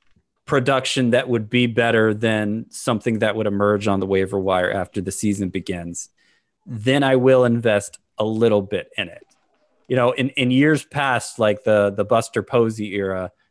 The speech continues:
that might have happened as early as round three or four. I think some years maybe I've gone for a catcher in round two.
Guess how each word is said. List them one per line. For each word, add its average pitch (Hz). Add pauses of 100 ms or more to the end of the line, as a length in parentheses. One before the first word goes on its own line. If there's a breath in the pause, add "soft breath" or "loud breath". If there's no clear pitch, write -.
(120)
that 117 (260)
might 123
have 107
happened 113 (720)
as 120
early 113
as 101 (340)
round 117
three 127
or 101
four. 104
I 92
think -
some 135
years 98
maybe 101
I've 98
gone 101
for 101
a 95
catcher 104
in 95
round 95
two. 95